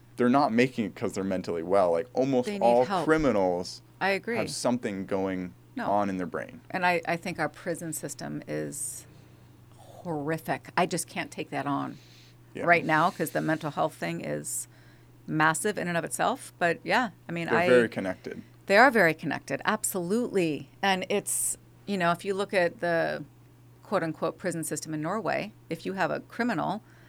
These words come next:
Speaker 2: they're sent to, like, an island where they have their, it, I mean, you can't leave, right? So in, in a sense, you are imprisoned.
Speaker 1: Mm-hmm.
Speaker 2: But it's, it is literally about rehabilitation.
Speaker 1: Nice.
Speaker 2: Right? Our prison system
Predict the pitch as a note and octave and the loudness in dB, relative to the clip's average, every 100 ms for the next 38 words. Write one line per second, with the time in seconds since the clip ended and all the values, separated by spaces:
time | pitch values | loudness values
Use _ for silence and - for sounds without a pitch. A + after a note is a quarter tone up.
0 | - - - - D#3+ - F3 D#3+ - E3+ | -20 -20 -14 -4 -4 0 -2 -2 -4 -2
1 | D#3 D3+ D3 D3+ C#3+ D3 - D#3 D3+ D3+ | -2 -2 -4 -6 -4 -6 -4 -4 -2 -4
2 | F3 A3 E3 D3+ D3+ D#3 D3 D3 D#3 D3+ | -4 -6 -4 -2 -2 -2 -4 -2 -2 0
3 | D3+ - F#3 - G3+ F#3+ E3+ G#3+ - F3+ | -2 -6 -6 -4 -4 -6 -4 -4 -4 -4
4 | D#3 D3 D#3 E3+ - E3 - D#3+ - D#3+ | -4 -2 0 0 0 0 0 -4 -6 -6
5 | D#3 D3 - F#3+ D#3+ E3+ D#3 D3 C#3 E3 | -4 -4 0 0 -2 -4 -4 -4 -4 -4
6 | D3+ E3 G#3+ B3+ C3 C3 - - - - | -4 -6 -8 -8 -10 -10 -14 -18 -20 -20
7 | - F#3 E3 - F3+ - - - - F#3+ | 2 6 6 4 -4 -6 -16 -10 -4 -2
8 | - F3+ E3 E3+ G#3+ G#3 E3+ E3 D#3+ D#3 | -2 -4 -2 0 2 2 2 2 2 2
9 | D#3 D#3 D3+ D3 D3+ - - - - - | -2 -2 -4 -4 -6 -8 -12 -14 -18 -18
10 | - - - - - - A3 - F3 D3+ | -18 -20 -20 -6 -4 2 2 4 0 0
11 | C#3+ C#3+ - F3+ | -4 -8 -8 -12